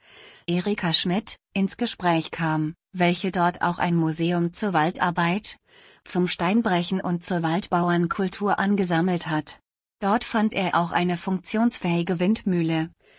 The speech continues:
ein Gerät, mit dem nach dem Dreschen mit dem Flegel die Spreu vom Korn getrennt wurde.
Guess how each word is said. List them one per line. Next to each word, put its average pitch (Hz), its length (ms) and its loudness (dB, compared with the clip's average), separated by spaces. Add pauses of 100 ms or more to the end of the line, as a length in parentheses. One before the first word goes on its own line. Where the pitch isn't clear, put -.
(280)
ein 190 220 2
Gerät, 175 400 0
mit 175 160 0
dem 190 140 4
nach 180 220 2
dem 185 200 2
Dreschen 202 480 2
mit 175 140 -2
dem 160 140 2
Flegel 190 460 0
die 208 160 -2
Spreu 202 380 0
vom 214 260 2
Korn 185 340 2
getrennt 175 520 0
wurde. 147 420 0